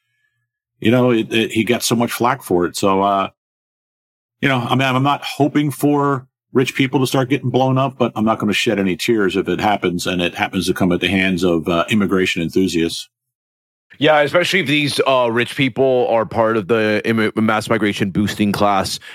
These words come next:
Speaker 2: and, like, that benefit tremendously from cheap labor and that stuff. I'm not gonna be shedding a tear whatsoever. In, in fact, in a really twisted way, this is just desserts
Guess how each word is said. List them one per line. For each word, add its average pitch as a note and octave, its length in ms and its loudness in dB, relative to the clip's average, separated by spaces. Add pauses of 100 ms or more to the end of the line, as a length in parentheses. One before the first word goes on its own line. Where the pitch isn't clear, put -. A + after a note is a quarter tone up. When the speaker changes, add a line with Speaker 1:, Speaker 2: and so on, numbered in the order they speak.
Speaker 2:
and, G2+ 240 2
like, F#2+ 220 2
that G2+ 500 0
benefit G2+ 380 0
tremendously G2+ 540 -2
from F#2 180 -2
cheap - 260 -6
labor F2+ 300 2
and F2+ 100 2
that F2 180 0
stuff. F2 200 -2
I'm F#2 200 2
not F#2+ 200 0
gonna G2+ 100 -6
be F2 100 -2
shedding F2 300 -2
a D2 60 -4
tear E2 400 0 (300)
whatsoever. F#2 440 2
In, G2+ 260 2
in G#2 80 0
fact, G#2 360 0
in F#2+ 80 2
a F2+ 40 2
really G#2 280 2
twisted A2 480 0
way, F#2 240 2
this F2 180 0
is F2 180 0 (140)
just F2+ 300 0
desserts F2+ 560 0